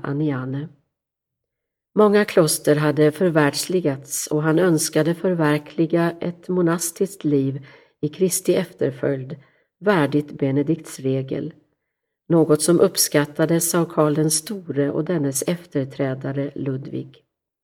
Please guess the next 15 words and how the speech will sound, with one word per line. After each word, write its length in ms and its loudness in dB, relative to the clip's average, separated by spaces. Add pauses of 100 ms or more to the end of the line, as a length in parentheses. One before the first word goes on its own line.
(680)
De 140 0
två 220 6
regenterna 720 4
gav 220 2
Benedikt 580 2
i 60 2
uppdrag 720 -6
att 180 -8
leda 340 0
ett 120 -4
omfattande 1080 -2 (300)
och 200 2
välbehövligt 920 0
monastiskt 880 -2
reformprojekt. 1000 -6